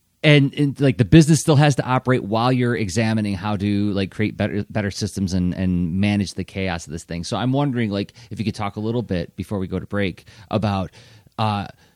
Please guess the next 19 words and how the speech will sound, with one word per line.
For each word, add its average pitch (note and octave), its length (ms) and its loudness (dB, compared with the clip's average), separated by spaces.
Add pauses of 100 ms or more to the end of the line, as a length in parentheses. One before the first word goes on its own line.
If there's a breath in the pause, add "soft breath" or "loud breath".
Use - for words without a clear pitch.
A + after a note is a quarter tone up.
how A#2+ 580 0 (340)
U C3+ 220 0
X C3 200 0
is A#2+ 140 -2
also A#2 280 -2
about, G#2 320 -2
like, G#2 180 -4
navigating G#2 640 -2
the F#2+ 80 -2
individual F#2+ 400 -2
cultures G#2 600 -6
that F#2 240 -4
you F2+ 380 -4
are F2 300 -6
operating G2+ 480 -4
within F2 540 -4 (400 soft breath)
and, F#2 560 -4 (880)
you G#2 100 -2
know, F2 340 -6